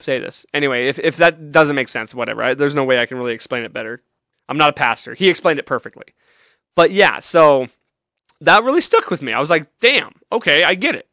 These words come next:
That makes sense." Like, I totally get why that's such an important thing and why that makes sense. Um, but anyway, my belief system of it all, when it comes to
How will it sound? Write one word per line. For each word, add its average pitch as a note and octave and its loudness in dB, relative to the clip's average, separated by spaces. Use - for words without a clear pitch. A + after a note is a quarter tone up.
That D#3 -2
makes F3+ -2
sense." - -6
Like, B2+ -4
I C3+ -2
totally G3+ 0
get F#3+ 0
why C#3 -4
that's C#3+ -4
such - -10
an C#3+ -2
important C#3 -8
thing - -10
and B2 -6
why B2 4
that C3 0
makes C3+ -6
sense. - -8
Um, C3 0
but G#3 4
anyway, G#3 4
my G3+ 2
belief D#3+ 0
system C#3+ -2
of B2 -2
it B2 0
all, G#2 -2
when D3+ -2
it C#3+ -6
comes D3 -4
to B2+ -4